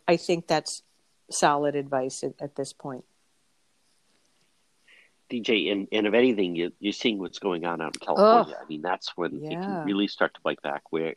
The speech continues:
Speaker 2: Governor Newsom, he is fighting for his
Speaker 1: Right,
Speaker 2: political
Speaker 1: right.
Speaker 2: career. They're
Speaker 1: There's
Speaker 2: gonna
Speaker 1: a
Speaker 2: start a
Speaker 1: recall
Speaker 2: recall
Speaker 1: petition. Yeah.
Speaker 2: against him. And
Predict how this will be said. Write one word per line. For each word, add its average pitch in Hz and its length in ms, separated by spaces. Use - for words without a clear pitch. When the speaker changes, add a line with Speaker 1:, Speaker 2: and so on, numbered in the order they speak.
Speaker 2:
Governor 113 240
Newsom, 85 400
he 117 180
is 76 300
fighting 127 280
for 190 120
his 285 140
Speaker 1:
Right, 180 80
Speaker 2:
political - 340
Speaker 1:
right. 190 140
Speaker 2:
career. 71 100
They're 69 100
Speaker 1:
There's 156 160
Speaker 2:
gonna 170 60
Speaker 1:
a 170 40
Speaker 2:
start 87 260
a 78 60
Speaker 1:
recall 247 460
Speaker 2:
recall 98 520
Speaker 1:
petition. 78 160
Yeah. 104 100
Speaker 2:
against - 260
him. 69 280
And 92 220